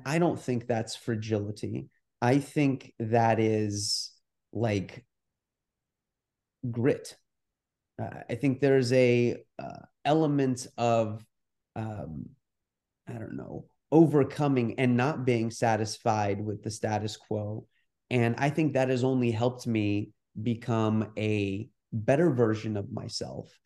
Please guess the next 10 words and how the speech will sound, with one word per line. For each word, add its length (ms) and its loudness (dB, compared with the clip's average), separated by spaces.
versus 840 4
just 200 -14
being 200 0
like, 260 -2
"Eh, 320 4
I 100 2
guess 240 2
I'm 160 2
all 180 6
right 360 0